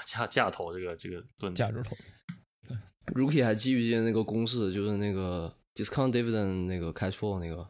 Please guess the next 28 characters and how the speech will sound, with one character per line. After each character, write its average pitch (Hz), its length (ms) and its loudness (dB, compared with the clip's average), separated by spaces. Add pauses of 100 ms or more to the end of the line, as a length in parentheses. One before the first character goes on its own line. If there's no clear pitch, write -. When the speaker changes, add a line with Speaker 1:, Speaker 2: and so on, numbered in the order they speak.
(120)
Speaker 1:
啊， 85 360 -6
戈 101 160 0
登。 101 120 2
Speaker 3:
那 104 60 0
个， 95 300 0 (180)
那 147 140 2
个 113 140 4
Speaker 1:
戈 104 160 0
登。 98 160 -4
Speaker 3:
公 143 160 4
式 156 180 4
里 113 80 6
面 107 360 4
C - 320 2 (120)
A 156 100 4
G 156 180 2
R 98 260 2
嘛， 104 200 2
就 107 120 -2
是 107 260 2
那 104 140 0
个 92 440 -2 (220)
compounding 139 540 2
的 87 140 0
这 95 100 -2
个 87 120 -2
annual 107 260 0
growth， 127 320 0